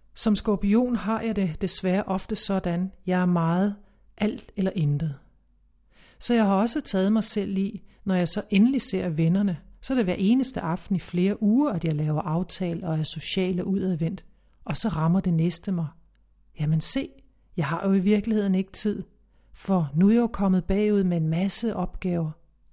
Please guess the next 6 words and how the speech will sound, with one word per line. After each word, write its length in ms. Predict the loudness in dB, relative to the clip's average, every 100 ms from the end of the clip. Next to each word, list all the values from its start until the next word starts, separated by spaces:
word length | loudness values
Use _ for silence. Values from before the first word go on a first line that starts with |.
| _ _ _ -20 -20 -20 -20 -20 -18
Okay, 340 | -8 -2 0 -2 -10 -8
slap 360 | -6 -2 -2 -4
af. 220 | -6 -10 -20 _ _
Træk 420 | -8 -4 -6 -4
nu 60 | -6
vejret. 340 | -6 -8 -10